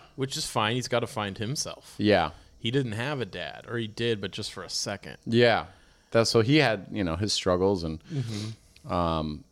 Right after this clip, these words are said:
Speaker 2: people feel however they want. I've been hanging mine on the window, and I, I feel like people are jealous. Like, "Where'd you get that?" 'Cause they're all like, "Fuck you, man.
Speaker 1: Yeah.
Speaker 2: Hey, fuck you." And I'm
Speaker 1: Yeah.
Speaker 2: like, "I don't know. <laughs> Sorry."
Speaker 1: Yeah.
Speaker 2: Look on Amazon. I keep saying, "Look on Amazon."
Speaker 1: Right.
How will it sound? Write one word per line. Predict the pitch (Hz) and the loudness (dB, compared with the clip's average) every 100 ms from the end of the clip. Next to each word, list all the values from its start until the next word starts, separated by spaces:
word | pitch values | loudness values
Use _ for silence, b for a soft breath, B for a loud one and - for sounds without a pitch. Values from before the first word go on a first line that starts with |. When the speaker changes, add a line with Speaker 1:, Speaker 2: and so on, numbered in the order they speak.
| - | -2
Speaker 2:
people | 135 120 | 2 4
feel | 113 110 | 6 6
however | 104 98 | 6 4
they | 92 | 2
want. | 87 95 | 4 4
I've | 95 | 4
been | 90 | 2
hanging | 92 92 | 2 2
mine | 87 85 | 2 2
on | 85 | 2
the | 85 | 0
window, | 82 85 90 92 80 | 0 2 4 4 2
and | 101 | 0
I, | 104 | 2
I | 104 | 2
feel | 127 | 4
like | 117 | 4
people | 120 98 | 4 2
are | 98 | 0
jealous. | - 87 104 107 | 2 4 4 2
Like, | 87 | -2
"Where'd | 87 82 | -2 -4
you | |
get | 80 82 | -4 0
that?" | 98 104 | 0 0
'Cause | 95 | 0
they're | 95 | 2
all | 92 | 4
like, | 92 | 2
"Fuck | - - 165 160 165 | -2 2 2 2 2
you, | 165 139 | 6 8
man. | 107 104 104 104 107 | 8 6 6 4 4
Speaker 1:
Yeah. | 147 | 6
Speaker 2:
Hey, | 151 123 85 B B B B B B | 6 4 0 B B B B B B
fuck | - - 151 147 - 131 | -12 2 4 4 2 6
you." | 139 131 107 73 52 | 8 8 8 2 0
And | 107 | 2
I'm | 110 | 4
Speaker 1:
Yeah. | 110 | 4
Speaker 2:
like, | 104 98 - - - _ _ _ _ - | 2 0 -6 -20 -20 _ _ _ _ -8
"I | 113 117 | 0 2
don't | 131 147 | 2 2
know. | 147 | 2
<laughs> | - - | 0 -4
Sorry." | - 147 175 220 214 196 - | 2 6 8 8 8 6 0
Speaker 1:
Yeah. | 135 110 104 95 b b b b 110 | -10 -8 -8 -12 b b b b 2
Speaker 2:
Look | 120 147 | 4 6
on | 180 | 6
Amazon. | 180 226 208 151 117 85 | 6 6 4 6 4 4
I | 117 | 2
keep | 147 | 2
saying, | 151 175 139 | 4 4 6
"Look | 180 220 | 4 4
on | 220 | 4
Amazon." | 233 254 190 139 90 - | 4 4 4 4 2 -2
Speaker 1:
Right. | 135 117 113 | -2 -2 -4